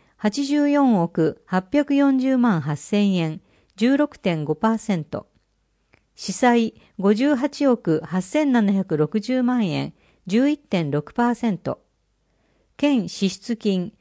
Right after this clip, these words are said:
三十五億七千六百七十三万円。七点零パーセント。地方消費税交付金、二十四億三千百四十四万九千円。四点八パーセント。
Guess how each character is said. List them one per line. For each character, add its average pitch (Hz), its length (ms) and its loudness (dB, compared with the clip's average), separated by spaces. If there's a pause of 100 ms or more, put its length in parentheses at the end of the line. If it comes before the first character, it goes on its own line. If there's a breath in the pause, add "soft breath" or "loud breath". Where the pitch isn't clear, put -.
(160)
三 277 340 0
十 208 220 0
五 226 180 2
億 160 360 -4
七 208 240 0
千 277 260 0
六 214 180 2
百 180 220 -2
七 196 260 0
十 214 200 0
三 170 320 -2
万 196 220 2
円。 156 280 -4 (300)
七 247 280 2
点 151 300 -2
零 202 180 2
パ 240 180 -2
ー 233 40 -2
セ 208 160 -4
ン 147 100 -4
ト。 - 220 -6 (1000)
地 214 140 0
方 269 340 4
消 277 260 0
費 269 240 0
税 170 320 2
交 202 260 0
付 214 200 -6
金、 165 340 -6 (300)
二 240 140 0
十 269 280 0
四 254 280 2
億 185 480 -2
三 269 320 0
千 277 220 0
百 226 240 -2
四 247 240 0
十 202 240 -2
四 190 300 0
万 180 200 -2
九 196 280 -4
千 196 320 0
円。 156 240 -4 (480)
四 254 260 0
点 170 240 -2
八 151 260 -10
パ 233 200 0
ー - 20 -2
セ 233 180 -2
ン 175 60 -2
ト。 - 240 -8